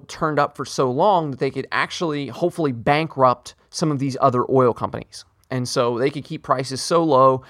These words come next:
that nobody else is able to make any money off of it. And at the same time, Russia's going to be losing money as well but they are hoping that they can hold out and that they can hold this pattern and that they can, you know, slowly bleed money or whatever by flooding the market with oil,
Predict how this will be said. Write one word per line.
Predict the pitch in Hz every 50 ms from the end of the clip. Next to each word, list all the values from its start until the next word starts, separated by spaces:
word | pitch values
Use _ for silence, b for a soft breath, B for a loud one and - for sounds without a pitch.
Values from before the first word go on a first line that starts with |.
| B B B
that | - 113
nobody | 123 135 139 151 165 165 156
else | 151 151 147 -
is | 139
able | 151 147 143 143
to |
make | 139 139 139 -
any | 147 135
money | 135 143 151 156 147 131
off | 127 123 117 -
of | 123 113
it. | 117 113 -
And | 135 143
at | 147 143
the | - 131
same | - - 269 247 208
time, | - - 254 247 202 156 139
Russia's | 135 151 208 240 - - 311 247
going | - 220 214 202 190
to | 170
be | 170 170
losing | 151 139 151 165 175 165 156 156 139 131
money | 135 139 143 139 135 117
as | 78 127 113
well | 117 147 180 247 285 - - - - - 139 _ B B B B B B B B B B 139
but | 131 156 147 135
they | 156 151
are | 143 139
hoping | 131 127 - - 233 294 269 - - 135 127 120 113 117 131 165 b b b b b b
that | 120 131 139 135 131 131 127 85 - - -
they | 143 123 135 147 165 208
can | - 214 180
hold | 139 - - 185 175 170
out | 143 127 127 135 135
and | 139 131
that | 131 127
they | - 151
can | 147 151
hold | 135 135 160 160 143 131
this | 123 -
pattern | - - 156 139 143 139 117 127 127 120
and | 123 123 127
that | 123 110
they | 139 139
can, | 139 - 147 131 131 131 - -
you | - 120 120
know, | 113
slowly | 110 - - - 127 131 143 156 160 165 160
bleed | 151 123 135 143 160 170 143
money | 131 160 180 165 135 123
or | 120 120
whatever | 120 123 123 123 123 131
by | 123 127 120
flooding | 120 - - 143 135 135 135 139
the | 131
market | 131 127 127 - 123
with | 117 117
oil, | 156 185 208 185 135 120 120 120 _